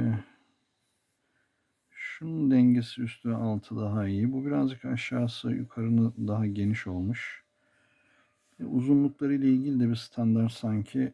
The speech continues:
birazcık, e, oluşmamış gibi.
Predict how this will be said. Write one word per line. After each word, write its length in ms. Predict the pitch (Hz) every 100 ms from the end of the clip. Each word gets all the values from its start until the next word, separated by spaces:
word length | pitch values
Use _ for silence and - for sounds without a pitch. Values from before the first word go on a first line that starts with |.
| _
birazcık, 600 | 123 117 110 104 101 123 - - - 120
e, 180 | 127 123
oluşmamış 800 | 120 113 107 - - 95 90
gibi. 280 | - 90 113